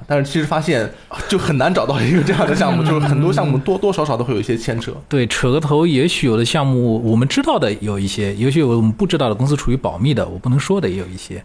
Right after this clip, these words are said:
Speaker 1: 嗯。
Speaker 2: 就很难说找不到，很难说找到一个项目我们有，没有插手过的。
Speaker 1: OK，<laughs> 那我们还是这个从头聊起啊，就两位是怎么样爱上游戏的呢？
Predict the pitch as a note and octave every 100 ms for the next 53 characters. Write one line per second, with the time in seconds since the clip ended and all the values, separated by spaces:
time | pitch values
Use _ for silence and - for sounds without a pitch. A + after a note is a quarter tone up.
0 | - A#2+ A#2 A2+ B2+ A2 A#2+ F#3 - F#2+
1 | A#2 D3 B2 A#2+ - A2+ D#3 F#3 G2 B2+
2 | D3 E3+ D3 G2 G#2 B2 A2+ G#2+ A#2+ -
3 | D#3 - - F2 - - - G#3 - G3
4 | - - - - - - - C3+ A2+ B2
5 | A#2 A2 - C#3 C3 C3 G2+ G#2+ - -
6 | G#2 - C#3+ B2+ A2 D#3+ E3 F3 C#3+ -
7 | - - - C#3+ F2 A#2+ F3+ A#2 - -
8 | - - - - D#3 B2 G#2+ G#2+ - A#2